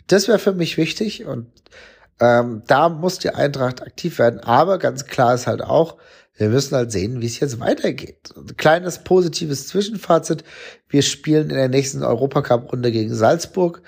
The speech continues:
Eigentlich ein sympathisches, gutes Los, wenn da nicht der Verein wäre. Ähm, Red Bull Leipzig, äh, Ableger, kann man fast sagen, Red Bull Salzburg, äh, ist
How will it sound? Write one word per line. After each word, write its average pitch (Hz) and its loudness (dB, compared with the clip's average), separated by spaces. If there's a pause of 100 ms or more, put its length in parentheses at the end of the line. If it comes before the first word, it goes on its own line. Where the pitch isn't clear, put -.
(400)
Eigentlich 233 2
ein 240 -8
sympathisches, 180 0
gutes 165 -4
Los, 160 0 (400)
wenn 143 0
da 127 0
nicht 131 -4
der 135 2
Verein 139 -2
wäre. 113 -4 (640)
Ähm, 120 2
Red 123 0
Bull 123 4
Leipzig, 123 0
äh, 62 -2 (600)
Ableger, 127 4 (220)
kann - -4
man 123 -2
fast 120 -2
sagen, 113 -4
Red 117 -4
Bull 117 0
Salzburg, 123 -2 (580)
äh, 156 6
ist - -4